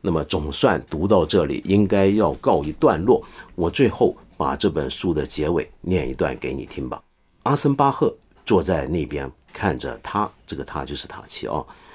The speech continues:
正像他过去在休息室门槛边第一次遇到他灰暗朦胧的目光时那样，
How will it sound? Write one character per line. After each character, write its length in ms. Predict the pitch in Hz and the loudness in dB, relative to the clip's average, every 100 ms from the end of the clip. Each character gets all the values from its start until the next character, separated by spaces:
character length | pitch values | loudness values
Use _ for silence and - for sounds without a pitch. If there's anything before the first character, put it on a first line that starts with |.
| - - | -20 -8
正 160 | - 160 | 2 4
像 220 | 151 127 | 4 0
他 200 | - 127 | 2 0
过 280 | 131 160 95 | 2 2 2
去 260 | - 107 - | 0 -2 -2
在 260 | - 104 | 0 0
休 240 | 87 143 139 | 2 0 0
息 200 | - 92 | -2 -2
室 260 | - 107 | 0 0
门 220 | 64 82 | 0 -2
槛 240 | 104 71 62 | -4 -6 -4
边 280 | 90 87 107 | -2 -2 -4
第 140 | - 139 | -2 -2
一 60 | |
次 300 | 135 - 110 - | 0 0 -2 0
遇 140 | 110 | 0
到 160 | 87 71 | 0 -4
他 180 | - 82 | -4 -4
灰 300 | - 110 117 | -2 0 0
暗 220 | 120 71 | 0 -4
朦 220 | 71 69 | -6 -6
胧 120 | 78 73 | -6 -6
的 80 | |
目 200 | 73 90 | -4 -4
光 260 | - 82 76 | -4 -4 -4
时 260 | - - 62 | -6 -6 -8
那 220 | 67 - | -8 -8
样， 220 | 120 | -10